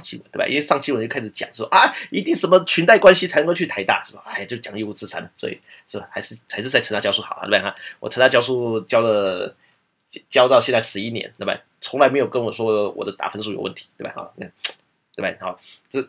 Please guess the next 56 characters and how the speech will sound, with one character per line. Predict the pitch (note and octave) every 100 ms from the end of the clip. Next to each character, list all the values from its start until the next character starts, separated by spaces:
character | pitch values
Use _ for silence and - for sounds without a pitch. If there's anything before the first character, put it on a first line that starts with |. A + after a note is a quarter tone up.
| -
当 | G3
然 | G#3+
不 |
是 | G3
我 | E3+ G2+
一 | G#2+
定 | C#3 C3
做 | A2+ A2+
对 | G#2+ F#2
哈， | - F#2+
但 | A2+
是 |
就 | A2
是， | A2 G#2 F#2+ F#2 -
对 | G2+
哈， | - -
就 | -
是 | G2 - _ _ _ _ -
大 | G#2
家 |
在 | G#2 G2+
意 | F2+
是 | -
不 |
同。 | - - _ - _ _ _ _ _ _ _ _ _ _ _ _ _ _ _ - - - - _ _ _
台 | - B2+
大 | C#3
学 | C3+
生 | B2 B2+ _ -
要 | C3
分 | B2+
数 | A2+ B2
的 | G2+
能 | G2 F#2+
力 | G#2
实 | A2
在 | F#2+
太， | - G#2+
太 | -
惊 | - G2
人 | F#2+
了， | -
吓 | - G#2
死 | - -
我 | D2+
了。 | - - - -
<clears throat> | D3 A#2+ - - - _ _ - - _ _ _ _ _ _ _ _ -
所 | -
以 |
我 |
顶 | G2 G2
多 | G#2
去 | A#2
演 | G2
讲 | G#2 F#2
啊， | F2+ G2+